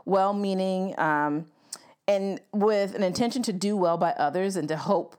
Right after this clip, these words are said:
hopefully help someone turn a corner or, like, make them more aware of maybe something that they're doing or a way that they're engaging that's not,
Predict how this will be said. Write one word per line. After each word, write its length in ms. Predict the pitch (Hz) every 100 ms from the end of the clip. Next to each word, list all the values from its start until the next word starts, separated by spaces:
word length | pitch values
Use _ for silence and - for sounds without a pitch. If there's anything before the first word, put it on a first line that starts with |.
| - - - -
hopefully 580 | - 220 226 214 202 190
help 240 | 202 190
someone 280 | - 202 170
turn 220 | 165 196
a 60 | 170
corner 460 | 165 190 175 180 196
or, 180 | -
like, 260 | 214 214 -
make 380 | 196 170 175 175
them 380 | 190 170 165 165 - -
more 260 | 202 180
aware 540 | - 156 165 175 175 -
of 260 | 160 156
maybe 180 | 190 185
something 260 | 190 185 180
that 100 | 165
they're 120 | 156
doing 340 | 175 165 170
or 60 | 156
a 60 | 147
way 160 | 156
that 100 | 160
they're 140 | 165 151
engaging 440 | 147 151 156 175
that's 240 | 151 139
not, 520 | 165 160 151 151 -